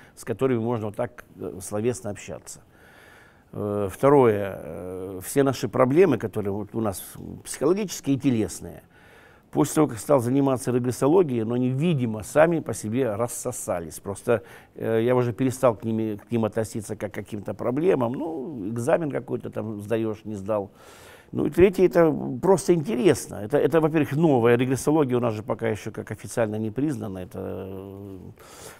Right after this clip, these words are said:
только формирующаяся. Вот это новое и вот такой вот научный склад, что ли, ума, <laughs> который стремится к чему-то, к новому.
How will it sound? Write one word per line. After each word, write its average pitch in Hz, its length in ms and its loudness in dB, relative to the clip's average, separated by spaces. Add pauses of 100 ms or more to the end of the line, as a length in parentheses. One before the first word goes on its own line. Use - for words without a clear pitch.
только - 200 -12
формирующаяся. 120 880 2
Вот 107 160 -6
это 147 320 6
новое 165 520 6
и 139 140 4
вот 143 160 0
такой 143 260 -2
вот 127 240 0
научный 117 800 -2
склад, 123 300 -2
что 120 160 -6
ли, 120 80 0
ума, 170 360 0 (540)
<laughs> - 400 0
который 120 260 0
стремится 123 480 0
к - 60 -8
чему-то, 131 340 0
к - 80 -4
новому. 113 520 4